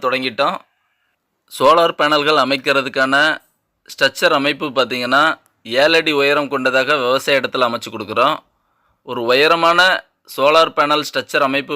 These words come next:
பாத்தீங்கன்னா விவசாய இடத்துல அதை நிழலாக பயன்படுத்திக்க முடியும். அதுக்கு கீழே இருக்கக்கூடியதான அந்த பிளேஸ்ல விவசாய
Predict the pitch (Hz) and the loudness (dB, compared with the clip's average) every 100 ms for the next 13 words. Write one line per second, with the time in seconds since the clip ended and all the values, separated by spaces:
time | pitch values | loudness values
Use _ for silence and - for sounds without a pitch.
0 | 127 123 127 127 143 135 127 139 156 147 | -4 -4 -4 -2 0 0 0 0 0 0
1 | 131 127 135 143 127 123 127 143 143 143 | 0 0 2 4 2 -2 2 2 2 2
2 | 147 139 123 131 127 127 123 117 117 113 | 2 0 -4 -4 -6 -6 -6 -6 -6 -4
3 | 151 - _ _ _ _ _ 123 135 143 | -4 -6 _ _ _ _ _ -4 -4 -8
4 | 143 170 175 151 147 147 143 139 139 139 | -4 0 2 2 0 -6 -2 -2 0 0
5 | 143 131 127 127 117 131 135 139 139 139 | 0 0 0 -2 -2 -2 -4 -2 0 2
6 | 160 - _ _ _ _ 120 160 190 170 | 2 -2 _ _ _ _ -4 -2 2 4